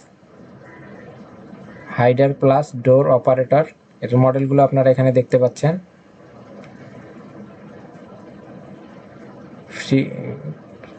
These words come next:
ফার্মেটর টাইপ, তারপরে ডোর প্যানেল, এখানে দেখেন পেইন্টেড প্যানেল, স্টেইনলেস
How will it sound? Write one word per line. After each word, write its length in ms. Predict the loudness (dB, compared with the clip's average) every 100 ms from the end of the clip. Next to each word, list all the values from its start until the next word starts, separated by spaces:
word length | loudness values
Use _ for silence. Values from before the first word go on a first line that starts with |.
| -20 -20 -20 -20 -20 -20 -20 -20 -20
ফার্মেটর 560 | -6 -2 0 0 2 -2 0
টাইপ, 220 | 0 0 -4 -18 -20 -20 -20 -20 -20 -20 -20 -20 -20 -20 -20 -20 -20 -20 -20 -20 -20 -20 -20 -20 -20 -20 -20 -20 -20 -20 -20 -20 -20 -20 -20
তারপরে 320 | -8 -2 0 0 4
ডোর 180 | 4 4 2
প্যানেল, 280 | 0 0 -2 -8 -20 -20 -20 -20 -20 -20 -20 -20 -20 -20 -20 -20 -20 -20 -20 -12 -2
এখানে 180 | 0 2
দেখেন 180 | 2 0 -2 -2
পেইন্টেড 500 | 2 2 2 2 0 0
প্যানেল, 280 | 0 0 -2 -8 -14 -20 -6 -4 -4
স্টেইনলেস 500 | 0 0 2 0